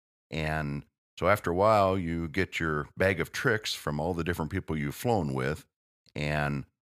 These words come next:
also some of it is like, "This is how I would like to be treated if I was sitting over there," because I did sit over there for an awful long time.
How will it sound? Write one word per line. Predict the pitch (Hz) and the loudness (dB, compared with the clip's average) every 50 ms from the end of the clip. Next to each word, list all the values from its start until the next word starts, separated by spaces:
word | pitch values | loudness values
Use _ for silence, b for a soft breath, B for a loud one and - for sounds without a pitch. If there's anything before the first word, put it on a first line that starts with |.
| _ _ - | _ _ -2
also | - 101 101 - - 95 | 0 0 0 0 -2 -2
some | 90 - 98 95 92 | -2 -2 -2 -2 -2
of | 85 80 87 | -2 0 0
it | 85 82 | 0 0
is | 82 76 - | 0 0 2
like, | 85 82 80 - | 2 0 2 0
"This | 127 113 95 | -2 -2 -2
is | 95 82 92 | -2 -2 0
how | 90 80 80 | 2 2 4
I | 85 98 | 4 2
would | 92 80 69 | 2 0 0
like | 71 71 69 - | 0 -2 -2 -2
to | - | -6
be | 76 76 69 | -6 -6 -6
treated | - - 80 76 76 80 71 | -4 -4 -4 -2 -2 -2 -2
if | 73 - | 0 2
I | 98 107 | 2 2
was | 101 80 73 - | 2 2 0 -2
sitting | - 80 69 67 67 | -2 -2 -2 -2 -2
over | 65 64 62 65 | -4 -4 -4 -4
there," | 64 65 71 82 | -2 0 0 0
because | 80 82 - - 76 73 67 | -2 -4 -4 -2 -2 -2 0
I | 69 76 | -2 -2
did | 76 113 135 135 - | 0 0 0 0 0
sit | - 78 69 | -2 -2 -2
over | 67 64 64 67 | -2 -2 -4 -4
there | 64 64 67 71 | -2 -2 -2 -2
for | - - 69 65 | -2 -4 -4 -4
an | 65 | 0
awful | 76 82 80 - 82 80 | 0 0 -2 -2 -4 -4
long | 80 80 80 78 76 | -2 -2 -2 -2 -2
time. | - 107 123 110 80 73 80 85 | -4 -2 -2 -2 -2 -2 -4 -6